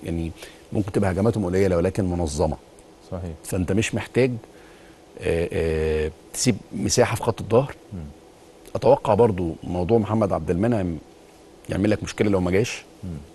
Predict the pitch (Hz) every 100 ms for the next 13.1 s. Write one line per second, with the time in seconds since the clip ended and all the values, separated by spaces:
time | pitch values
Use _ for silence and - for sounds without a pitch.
0 | - - - - - 92 98 95 - 67
1 | 80 80 92 87 92 95 87 92 - 87
2 | 90 98 92 82 76 82 80 78 76 -
3 | 78 78 76 76 80 - - - - -
4 | - 92 90 87 95 95 90 80 92 -
5 | 90 76 87 92 85 101 170 185 87 92
6 | 92 87 78 85 95 85 95 90 85 80
7 | 98 107 85 73 - - - - 95 73
8 | - - - - - 87 80 78 98 113
9 | 87 78 95 90 104 117 101 87 87 98
10 | 95 95 92 78 87 113 135 135 - -
11 | 117 143 127 135 143 135 151 143 123 117
12 | 123 135 113 101 127 120 139 135 131 -
13 | 151